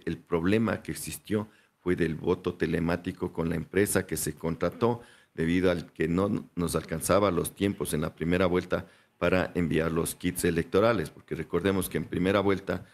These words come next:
había elecciones internas, inscripción de candidaturas, apelaciones, impugnaciones ante el Consejo Electoral, ante el Tribunal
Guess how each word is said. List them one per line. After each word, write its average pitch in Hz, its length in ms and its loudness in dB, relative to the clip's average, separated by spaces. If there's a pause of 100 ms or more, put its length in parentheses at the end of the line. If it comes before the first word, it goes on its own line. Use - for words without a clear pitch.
(240)
había 82 440 2
elecciones 80 580 0
internas, 95 600 2
inscripción - 440 -2
de - 80 0
candidaturas, 95 1000 0 (280)
apelaciones, 87 800 0
impugnaciones 85 880 0
ante 80 180 -4
el - 80 -10
Consejo 82 380 -4
Electoral, 85 480 2
ante 92 220 -4
el - 100 -12
Tribunal 85 480 -2